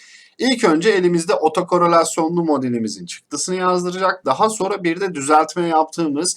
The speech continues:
hack yöntemiyle düzeltme yaptığımız yapı ortaya çıkacak. Yazdıralım bakalım arkadaşlar ne gibi farklar var ikisi arasında. Şöyle biraz daha büyütelim ki.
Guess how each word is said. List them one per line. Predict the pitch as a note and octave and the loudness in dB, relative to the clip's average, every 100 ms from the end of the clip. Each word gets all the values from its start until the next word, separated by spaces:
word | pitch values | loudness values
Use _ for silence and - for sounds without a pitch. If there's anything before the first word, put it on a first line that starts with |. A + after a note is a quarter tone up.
| - - | -10 -6
hack | D3+ F3+ F3 | -4 -2 0
yöntemiyle | D#3 D#3 D#3 E3 F#3+ D#3 G2+ C3 | 0 0 -2 0 2 0 -2 -6
düzeltme | A#2 B2 A#2 - D3+ A#2 - | 0 2 0 -2 -2 -4 -8
yaptığımız | A2+ A2+ - B2+ A#2+ E3 F#3+ - - - | -4 -4 -4 -8 -4 -2 -4 -8 -16 -6
yapı | C3 C#3 D#3 D#3+ B2+ - | 2 2 4 2 0 -6
ortaya | A#2+ G#2+ G#2+ F3 F3+ | -4 -4 -2 -2 -2
çıkacak. | - B2+ - - - - | -2 -8 -8 -12 -12 0
Yazdıralım | G#3+ A#3+ G#3+ G3+ D#3+ D3+ F3+ | 4 4 2 0 2 2 0
bakalım | D#3 - C3 A#2 | -2 -2 -2 -2
arkadaşlar | G#2+ G2 G2+ G#2 - C#3+ D#3+ C3+ - - - | -4 -6 -8 -10 -8 0 0 -2 -14 -18 -4
ne | C3+ | 0
gibi | D3 C3 A#2 C#3+ C#3+ _ | 0 0 -2 -4 -6 _
farklar | - A2+ - A2+ B2 B2 - | -4 -4 -4 -4 -4 -4 -10
var | G#2+ A2 A2 - | -6 -6 -6 -12
ikisi | - A2 - A2 A#2 - | -18 -10 -8 -6 -8 -8
arasında. | A2 G#2+ G2+ - G2 F2+ F#2 _ _ _ _ _ _ _ _ _ _ _ _ _ _ _ _ _ _ _ _ - | -8 -8 -8 -10 -10 -10 -10 _ _ _ _ _ _ _ _ _ _ _ _ _ _ _ _ _ _ _ _ -18
Şöyle | - C3+ C3+ | -12 -8 -4
biraz | C3+ B2 A2 A2+ | -2 0 -2 -6
daha | G#2+ - - | -6 -10 -8
büyütelim | A2 A2+ - C3 B2+ | -8 -8 -8 -6 -6
ki. | A#2+ C3+ | -6 -10